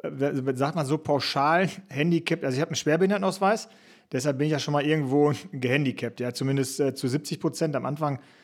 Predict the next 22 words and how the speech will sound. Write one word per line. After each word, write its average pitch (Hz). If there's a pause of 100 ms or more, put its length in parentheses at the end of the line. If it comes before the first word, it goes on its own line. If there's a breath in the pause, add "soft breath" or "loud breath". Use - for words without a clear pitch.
(320 soft breath)
äh, 127
nach 123
der 139
Transplantation 135
war 123
es, 123
äh, 123 (1040 loud breath)
zwei 131
Jahre 131
zu 127
hundert 175
Prozent. 170 (560 soft breath)
Aber, 135
äh, 135 (400)
sportlich 147
gesehen, 151
ich 143
kann 147
alles 139
machen 190 (320)
und 139
gehandicapt 151